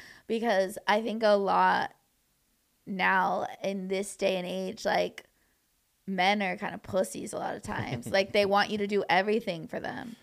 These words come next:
Speaker 2: Yeah.
Speaker 1: You know, they want you to plan the date. They want you to cook for them. They want you to, like, do everything. It's like, it's too much.
Speaker 2: Yeah.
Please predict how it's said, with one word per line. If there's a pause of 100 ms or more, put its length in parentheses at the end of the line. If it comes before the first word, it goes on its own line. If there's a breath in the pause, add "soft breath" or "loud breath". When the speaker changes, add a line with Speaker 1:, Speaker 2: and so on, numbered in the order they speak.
(120)
Speaker 2:
Yeah. (100)
Speaker 1:
You
know,
they
want
you
to
plan
the
date.
They
want
you
to
cook
for
them.
They
want
you
to,
like,
do
everything.
It's
like, (580 soft breath)
it's
too
much.
Speaker 2:
Yeah.